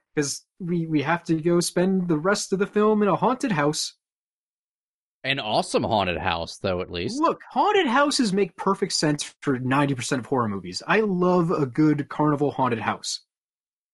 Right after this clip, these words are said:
Speaker 1: Especially f-, uh, for a horror setting. Like, it just makes perfect sense.
Speaker 2: Oh, especially this one. This one has absolutely the best haunted house ever made.
Speaker 1: But it feels like such a mismatch, 'cause again,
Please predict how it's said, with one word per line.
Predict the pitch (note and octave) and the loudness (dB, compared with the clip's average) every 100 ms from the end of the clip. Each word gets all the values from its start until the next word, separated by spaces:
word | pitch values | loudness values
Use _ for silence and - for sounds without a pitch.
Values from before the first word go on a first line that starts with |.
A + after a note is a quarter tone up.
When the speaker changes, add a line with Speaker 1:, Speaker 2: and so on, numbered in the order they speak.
| _ _ _ _ _ - | _ _ _ _ _ -4
Speaker 1:
Especially | - - B3 - G#3 | -4 0 0 2 0
f-, | F3+ | 0
uh, | E3+ E3 | -2 -4
for | - E3 | -2 -2
a | B2+ | 0
horror | D3 B2 | 0 0
setting. | B2+ G2 | -2 -4
Like, | G2+ A#2+ | -2 -2
it | |
just | B2+ C3+ | -2 -4
makes | B2 C3+ | -2 -4
perfect | - - F#2 - - | -6 -4 -2 -2 -4
sense. | - A3 A2 - - - | 0 0 -2 -8 -8 -2
Speaker 2:
Oh, | D3+ | 0
especially | - F3+ - | 0 0 0
this | A#2+ D3+ | -2 -2
one. | G2+ | -2
This | G2+ - | -2 -2
one | F#3 F3+ | -2 -2
has | C#3+ B2+ A2+ | 0 0 -2
absolutely | - A2 - - C3+ | -4 -4 -6 -4 -2
the | B2 G#2+ | -2 -4
best | F2+ G2+ G#2+ - | -2 -2 -2 -2
haunted | A#2 A2 F#2 | 0 0 -2
house | G#2+ G2 D#2+ - | -4 -4 -6 -8
ever | G2 E2+ E2+ | -4 -4 -4
made. | F2 F2 D2+ D2+ _ _ _ _ _ _ _ _ _ _ _ _ | -2 -2 -4 -8 _ _ _ _ _ _ _ _ _ _ _ _
Speaker 1:
But | - G#3+ | 0 2
it | F#3+ F3 | 0 -4
feels | - D4 C#4 C4+ | -2 2 2 2
like | B3+ A3+ | 2 2
such | D#4+ D4 | -2 0
a | D#4 | 0
mismatch, | D4+ D4+ F4 - E4 A#3+ F3 | 0 0 0 2 2 2 2
'cause | - A#3+ | -2 0
again, | B3+ A3+ D4+ C#4 A3+ | 0 2 2 2 0